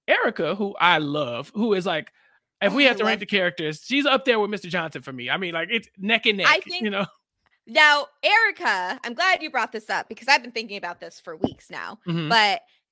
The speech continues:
Speaker 2: eh, now, Erica has the disadvantage of only being on season two. She was not a character in season one. We were not aware of her greatness yet. But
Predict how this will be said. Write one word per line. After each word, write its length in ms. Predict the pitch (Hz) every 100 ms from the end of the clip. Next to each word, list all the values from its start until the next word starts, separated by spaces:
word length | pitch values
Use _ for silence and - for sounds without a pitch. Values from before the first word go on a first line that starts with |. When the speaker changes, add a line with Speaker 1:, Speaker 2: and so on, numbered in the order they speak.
| -
Speaker 2:
eh, 60 | -
now, 420 | 247 254 240 240 247 _ -
Erica 720 | 415 466 381 339 226 202 208 _ _
has 540 | - 349 359 370 392 - 240
the 400 | 311 294 277 240
disadvantage 1000 | 277 294 320 240 220 208 220 196 180 190 -
of 460 | 240 220 208 202 - _ -
only 560 | 285 349 381 339 339 254
being 240 | 285 277 269
on 200 | 247 254
season 360 | 269 240 240
two. 160 | 208 190
She 120 | -
was 120 | -
not 200 | 233 339
a 40 | 403
character 400 | 370 320 302 302
in 120 | 294
season 360 | 285 262 262 247
one. 200 | 247 240
We 100 | 226
were 180 | 254 320
not 260 | 302 214 _ 277
aware 760 | 277 247 254 269 254 208 -
of 120 | 214
her 160 | 262 214
greatness 540 | 170 202 - 175 135 -
yet. 240 | 147 - _ _ _ 349
But 220 | 359